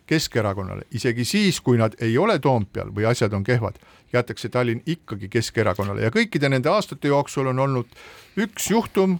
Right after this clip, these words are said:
kus Reformierakond on jaganud võimu, mõne aja pärast said nad sealt jalaga tagumikku ja sellega on kõik. Ja ma ei tea, mis on selle põhjuseks, kas see on nagu omavaheline võimu kokkulepe või see on lihtsalt nagu arusaamine, et nad ei taha ennast üle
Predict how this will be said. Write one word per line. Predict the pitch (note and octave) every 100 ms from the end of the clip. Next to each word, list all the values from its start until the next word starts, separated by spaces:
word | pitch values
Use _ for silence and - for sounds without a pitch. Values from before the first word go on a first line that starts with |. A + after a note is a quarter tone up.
| -
kus | B2+ -
Reformierakond | B2 - E3 C#3+ D3 C3 B2 A#2 -
on | D#3+ D#3
jaganud | C#3+ D3 A2 G2
võimu, | E3+ A3 G3+ F3+ F3
mõne | E3+ F3
aja | D#3+ B2+
pärast | A#2 G#2
said | - A2+
nad | A2 -
sealt | G#2+ -
jalaga | C#3 B2+ G2 - -
tagumikku | G#3 G3 F#3+ F#3 - E3+ - - _
ja | A2+
sellega | - D#3 D3 B2 A#2 - _ -
on | A#2
kõik. | C#3+ A#2+ -
Ja | A#2
ma | C#3
ei | D3+
tea, | A#3 E3
mis | C3+ B2+
on | G#2+
selle | G#2+ G2+
põhjuseks, | F#3+ G3+ E3+ D#3+ -
kas | C3 A#2+
see | -
on | A2+
nagu | G#2+ B2+
omavaheline | E3 C#3 A2 G#2+ G#2+ A2
võimu | B2+ A#2+ A#2
kokkulepe | G#3+ - E3 D#3+ D#3 - - - B2+
või | B2+
see | B2
on | A#2+
lihtsalt | C#3 - E3 - A2+
nagu | G2+ A#2
arusaamine, | F#3 C#3+ D3+ D3 B2+ A#2 G#2+ - _
et | A2+
nad | B2 A2+
ei | A2
taha | D#3+ D3 G#2+ _
ennast | B2 A#2+ - -
üle | F#3 F3+